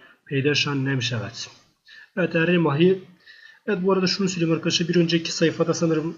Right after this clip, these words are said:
e, erre mahiyi yanlış çevirdik. Testere kuşu mu dedim? Herhalde öyle bir şey dedim sanırım. E, yanlış oldu. Onun için özür dilerim. Kılıç balığı ya da testere balığı dediğimiz, e, bir balık bu. Yani, e, küçük balıkların düşmanı olan bir balık. Yiyici bir balık. Kılıç balığı diyelim.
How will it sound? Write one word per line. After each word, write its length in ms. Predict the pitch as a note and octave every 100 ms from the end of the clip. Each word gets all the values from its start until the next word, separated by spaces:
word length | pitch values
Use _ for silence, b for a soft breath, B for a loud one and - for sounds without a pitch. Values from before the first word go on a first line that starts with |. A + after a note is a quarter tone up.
| -
e, 40 |
erre 320 | C#3+ C3+ C#3+ D3
mahiyi 300 | C3+ C#3 D3
yanlış 320 | C#3+ D3 -
çevirdik. 480 | C#3 B2 A#2 - -
Testere 680 | C3+ - - C#3 C#3 A#2 - - _ _ _ A#2+ -
kuşu 280 | A2+ -
mu 160 | D#3 B2+
dedim? 200 | A#2+ A#2
Herhalde 240 | C3 A#2+
öyle 120 | B2+ B2
bir 60 |
şey 180 | - A2+
dedim 160 | A2+ A2+
sanırım. 320 | A#2+ D#3+ G#3+ - B B B -
E, 40 | C3+
yanlış 400 | D3 D#3 D#3+ D3
oldu. 280 | B2+ B2+ F3
Onun 200 | D#3 C#3
için 180 | -
özür 240 | C#3 C#3 C3
dilerim. 260 | C#3 G#3 - - _ _ _ _ _ - C#3+
Kılıç 340 | - F#3+ F#3+ -
balığı 180 | B2+ D#3+
ya 120 | D#3+
da 80 | -
testere 400 | D3 - D3+ C3
balığı 460 | C3 D3 D#3+ F3+ F#3
dediğimiz, 580 | C#3+ C3+ C#3+ D#3+ E3 -
e, 180 | C3 B2+
bir 100 | C3
balık 340 | C#3 C#3+ -
bu. 200 | D3+ G#3 - B B B B B B -
Yani, 180 | A#2+ A#2
e, 320 | A2+ A2+ A#2
küçük 260 | - - C3
balıkların 420 | A#2+ A#2 B2 A#2+
düşmanı 400 | A#2 - B2+ A#2+
olan 200 | A2+ A2
bir 60 |
balık. 460 | A#2+ D#3 F3+ - - B2
Yiyici 360 | B2+ A#2+ C3
bir 60 | A2+
balık. 440 | A#2 F3 - -
Kılıç 340 | - E3 - C3+
balığı 220 | A#2+ A#2+
diyelim. 280 | B2 E3